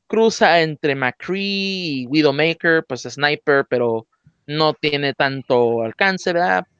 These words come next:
Entonces, pero sí, sí haces el enfoque porque tiene como una escopeta. El, el enfocar y apuntar a la cabeza hace más daño.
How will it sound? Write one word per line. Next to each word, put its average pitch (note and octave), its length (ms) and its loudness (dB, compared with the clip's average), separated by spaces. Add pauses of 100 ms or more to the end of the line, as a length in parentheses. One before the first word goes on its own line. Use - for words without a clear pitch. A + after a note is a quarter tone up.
(220)
Entonces, C#3 760 -2
pero A#2+ 300 0
sí, B2 560 -6 (500)
sí D#3+ 140 -4
haces D3 200 -4
el B2+ 120 2
enfoque E3 360 0
porque - 200 -6
tiene C3 240 -4
como A#2+ 240 -6
una B2+ 360 -2
escopeta. C#3 640 -2 (960)
El, B2+ 180 2
el B2+ 200 0
enfocar D#3 640 -2
y C3 220 -4
apuntar A#2+ 380 -2
a C#3 60 4
la C3+ 120 2
cabeza E3+ 380 2
hace B2 180 -2
más A2 200 -8
daño. F3+ 720 0